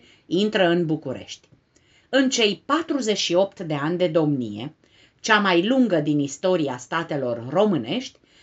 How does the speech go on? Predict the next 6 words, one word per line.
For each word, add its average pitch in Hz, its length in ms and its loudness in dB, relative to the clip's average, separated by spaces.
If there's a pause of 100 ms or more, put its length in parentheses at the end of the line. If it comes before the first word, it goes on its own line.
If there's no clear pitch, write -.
(220)
Carol 359 420 4
Întâi 285 460 2
a 240 180 0
obținut 240 580 -2
independența 160 880 -2
țării, 131 520 -4